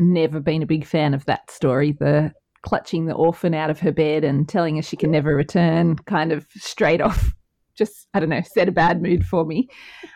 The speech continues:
Um, saw Care Bears years ago, had never seen Fire and Ice. So last night, thought, "Right,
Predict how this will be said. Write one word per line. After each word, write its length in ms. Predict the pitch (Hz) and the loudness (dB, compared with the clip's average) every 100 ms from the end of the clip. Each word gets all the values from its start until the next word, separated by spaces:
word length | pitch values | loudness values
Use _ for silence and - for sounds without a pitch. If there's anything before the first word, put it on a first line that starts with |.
| - | -2
Um, 260 | 269 294 - | 0 0 -2
saw 320 | - - 240 233 | -6 2 4 4
Care 260 | - 208 | 2 2
Bears 400 | 196 175 170 175 - - | 4 4 2 0 -10 -8
years 340 | 170 180 180 | 0 2 2
ago, 340 | 185 156 160 381 - | 0 0 0 -2 -4
had 200 | - 190 | -4 0
never 240 | 202 208 196 | 2 2 0
seen 380 | - 240 330 | -2 0 0
Fire 280 | - 233 185 | -2 -2 0
and 120 | 135 - | -2 -4
Ice. 380 | - - - _ _ _ _ _ _ | -2 -2 -4 _ _ _ _ _ _
So 460 | - 196 180 185 180 | -2 2 4 2 2
last 360 | 196 226 - | 2 2 0
night, 260 | 185 143 - | 0 0 -2
thought, 240 | - 208 - | 0 0 2
"Right, 220 | 208 165 | 2 0